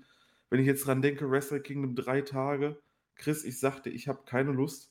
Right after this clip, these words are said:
auf drei Tage Wrestle Kingdom, ich hab auch keine Lust auf zwei Tage Wrestle Kingdom. Ich will einen Tag Wrestle Kingdom mit einer wirklich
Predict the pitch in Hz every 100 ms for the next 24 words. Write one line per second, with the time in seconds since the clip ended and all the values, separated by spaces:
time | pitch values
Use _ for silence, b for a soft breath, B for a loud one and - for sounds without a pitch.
0 | - 135 135 139 143 147 143 143 147 151
1 | 147 156 156 185 - 139 - 135 - 143
2 | 139 143 139 - - - 131 156 110 107
3 | 104 107 107 - 104 110 160 _ _ _
4 | _ - 123 135 - 135 165 170 165 160
5 | 165 160 160 160 165 160 143 113 123 151
6 | 151 139